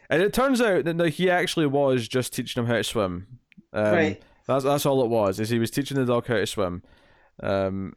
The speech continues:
Speaker 1: and so it's the disaster averted, the dog's fine, licks Aquaman in the face, and the guy, the, g-, you know, Locke's like, "You know, you're lucky I don't kill you right now for suspecting something,
Speaker 2: Mm-hmm.
Speaker 1: you,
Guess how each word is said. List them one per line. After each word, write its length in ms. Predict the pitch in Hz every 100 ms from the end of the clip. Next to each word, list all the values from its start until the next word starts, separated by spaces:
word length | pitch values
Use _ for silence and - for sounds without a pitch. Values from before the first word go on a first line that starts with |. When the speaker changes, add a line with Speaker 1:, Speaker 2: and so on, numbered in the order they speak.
| _
Speaker 1:
and 420 | - 104 101 101
so 200 | 98 110
it's 100 | 104
the 160 | 104 - -
disaster 460 | 117 139 170 180 156
averted, 400 | 123 123 110 113
the 60 |
dog's 280 | 107 123 135
fine, 520 | - 110 107 104 101 -
licks 220 | 120 117
Aquaman 380 | 117 - 113 110
in 60 | 110
the 60 |
face, 500 | 110 92 90 90 - - - - - _ -
and 420 | 98 98 98 95
the 40 | 101
guy, 300 | - 117 104
the, 120 | 120
g-, 100 | 120
you 100 | 123
know, 80 | 113
Locke's 320 | 113 120 -
like, 180 | 113 101 - - -
"You 80 |
know, 60 | 113
you're 100 | 123
lucky 220 | 131 135 143
I 40 |
don't 180 | 120 -
kill 260 | - 131
you 140 | 123 117
right 200 | 117 101
now 260 | 113 110
for 360 | 101 107 101 92 _ _
suspecting 600 | - - - 123 - 107
something, 500 | 101 107 95 95 95
Speaker 2:
Mm-hmm. 60 | 95
Speaker 1:
you, 160 | 98